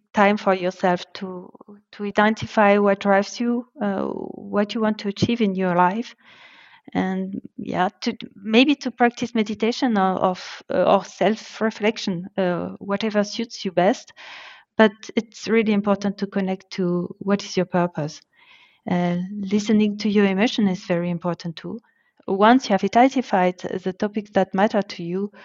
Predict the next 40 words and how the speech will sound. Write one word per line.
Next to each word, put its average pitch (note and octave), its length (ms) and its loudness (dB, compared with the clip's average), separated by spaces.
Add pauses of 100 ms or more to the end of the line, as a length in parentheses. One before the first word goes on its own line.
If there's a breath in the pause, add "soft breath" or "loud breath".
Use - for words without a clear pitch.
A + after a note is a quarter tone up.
(180 loud breath)
that F#3+ 220 -2
you G3 80 0
care G#3 280 2
about, F3 500 2 (600 soft breath)
uh, F3 440 0
y-, - 20 -8 (120)
you F#3+ 380 -4
can G#3+ 320 2
much A3+ 240 0
better G#3+ 260 2
connect G3+ 400 -2
to G#3 100 -4
the G3 140 0
world G3 340 4
and F3 220 -4
talk G3+ 200 0
to G3 100 -12
people G3 460 -2 (480 loud breath)
regardless G3+ 580 4
of F#3+ 140 0
their F#3 160 2
position. A3 640 0 (340 soft breath)
You G#3 100 -2
can G3 200 2
share A3+ 300 4
your A#3 180 4
passion G3+ 540 -2
and F3 140 -6
spark G3 400 0
interest. G3+ 520 -4 (480)
It B3 180 2
is B3 100 2
a A#3+ 60 6
great A#3 280 4
strength A3+ 600 0
to, F#3+ 260 -4 (120)
to - 140 -4
have G#3+ 220 4
your G#3 100 -2
purpose F#3+ 560 -2